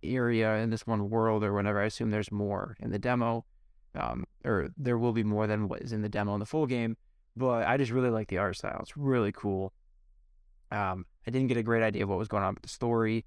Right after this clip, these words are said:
I played for, like, an hour, um, if that. And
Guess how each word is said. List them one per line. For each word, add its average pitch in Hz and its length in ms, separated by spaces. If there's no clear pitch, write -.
I 113 80
played - 180
for, - 80
like, 107 100
an - 60
hour, - 500
um, - 420
if - 220
that. 95 280
And 113 440